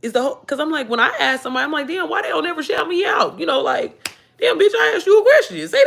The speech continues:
that shit. But I'm like, is it supposed to be anonymous? Because I'm like, nobody ever, are there instructions? <laughs> I mean, why? But let me pull up D W. But yeah, I'm always talking about Digital Wealth Academy.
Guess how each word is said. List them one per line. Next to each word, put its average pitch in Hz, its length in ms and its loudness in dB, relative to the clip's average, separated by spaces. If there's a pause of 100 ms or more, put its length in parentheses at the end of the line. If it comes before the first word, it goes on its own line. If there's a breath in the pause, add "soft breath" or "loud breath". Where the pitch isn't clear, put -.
that 392 100 0
shit. 311 260 -8
But 196 120 -6
I'm 240 100 -2
like, 233 240 -6
is 214 140 -8
it 240 80 -12
supposed 226 380 -6
to 285 80 -10
be 277 100 -10
anonymous? 285 540 -8
Because 226 280 -8
I'm 220 140 -8
like, 196 360 -8 (840 soft breath)
nobody 320 420 -4
ever, 330 520 -6 (1600)
are - 60 -6
there 190 120 -6
instructions? 349 1040 -8 (120)
<laughs> - 120 -20
I - 80 -12
mean, 196 240 -12
why? 349 280 -6 (300 loud breath)
But 214 80 -4
let 247 100 2
me 285 80 -4
pull 269 180 -2
up 214 80 -2
D 208 100 -10
W. 180 300 0
But 165 140 -8
yeah, 226 160 2
I'm 208 100 -4
always 247 220 -2
talking 233 220 -6
about 196 200 -4
Digital 190 220 -10
Wealth 185 180 -4
Academy. 170 500 -6